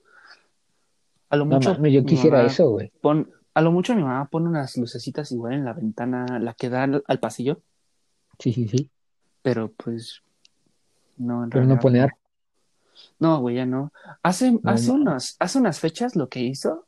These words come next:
Speaker 1: fue poner
Speaker 2: Ajá.
Speaker 1: unos, unos imanes en la pared
Speaker 2: Ajá.
Speaker 1: y pe-, y compró muchos adornos navideños con, de imán y
Speaker 2: Ajá,
Speaker 1: los hizo
Speaker 2: y
Speaker 1: forma, y los
Speaker 2: formando.
Speaker 1: hizo...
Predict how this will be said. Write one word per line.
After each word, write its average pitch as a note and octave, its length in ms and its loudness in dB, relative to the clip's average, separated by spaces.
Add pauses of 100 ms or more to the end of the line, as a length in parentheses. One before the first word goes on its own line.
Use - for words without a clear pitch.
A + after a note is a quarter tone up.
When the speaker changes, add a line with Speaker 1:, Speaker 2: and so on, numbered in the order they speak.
Speaker 1:
fue - 220 -8
poner E3 420 -4
Speaker 2:
Ajá. C#3+ 180 2
Speaker 1:
unos, F3 440 -6
unos E3+ 420 -4
imanes B2+ 680 -4
en A#2+ 240 -6
la A2 100 -8
pared A#2+ 320 -6 (800)
Speaker 2:
Ajá. C#3 320 2 (360)
Speaker 1:
y D3 100 -4
pe-, - 280 -2
y C3 140 -4
compró C#3 400 -4
muchos D3 880 -4
adornos B2+ 480 -4
navideños A#2 720 -6 (300)
con, A#2 240 -2
de A2+ 100 2
imán A#2 400 0 (880)
y - 60 0
Speaker 2:
Ajá, C#3 160 6
Speaker 1:
los B2+ 140 2
hizo D3 140 0
Speaker 2:
y - 20 -2
Speaker 1:
forma, C3+ 320 6
y B2+ 40 6
los C3 140 6
Speaker 2:
formando. - 20 4
Speaker 1:
hizo... D#3+ 160 2